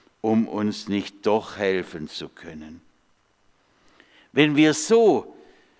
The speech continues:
wie Zachäus mit allem zu Jesus kommen,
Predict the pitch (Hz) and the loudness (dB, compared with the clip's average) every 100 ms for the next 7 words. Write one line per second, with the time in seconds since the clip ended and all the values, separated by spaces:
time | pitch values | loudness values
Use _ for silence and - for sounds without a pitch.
0 | - 220 240 - 220 190 - 202 214 185 | -6 -2 -2 0 0 0 -2 -2 2 2
1 | 139 - - _ _ _ - 139 147 - | 0 -8 -14 _ _ _ 0 2 2 -4
2 | - 190 214 165 117 110 - - 143 135 | 0 2 2 2 0 -4 -8 -6 -2 -2
3 | - - - 104 139 139 - 113 - - | -4 -20 -14 -4 -2 -2 -4 -6 -6 -10
4 | - 110 110 98 | -10 -8 -8 -10